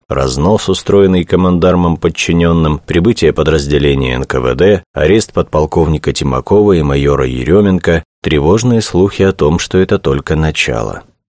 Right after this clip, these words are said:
Что-то вмешалось в царящую над озером тишину. Лёгкий гул становился громче, отчётливее. По просёлочной дороге шла машина. Далеко она уйти не могла.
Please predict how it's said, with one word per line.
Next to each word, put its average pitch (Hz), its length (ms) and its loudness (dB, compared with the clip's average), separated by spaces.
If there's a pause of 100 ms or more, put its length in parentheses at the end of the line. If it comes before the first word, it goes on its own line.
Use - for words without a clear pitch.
(180)
Что-то - 480 0
вмешалось 113 680 2
в - 100 -16
царящую 95 640 2
над 82 200 2
озером 82 440 2
тишину. 71 720 -4 (200)
Лёгкий 78 520 0
гул 85 320 0
становился 80 760 0
громче, 80 600 0
отчётливее. 65 920 -2 (260)
По 80 80 2
просёлочной 107 800 2
дороге 98 400 2
шла 82 340 0
машина. 73 720 -2 (260)
Далеко 87 520 2
она 120 180 2
уйти 113 340 0
не 107 100 2
могла. 87 520 0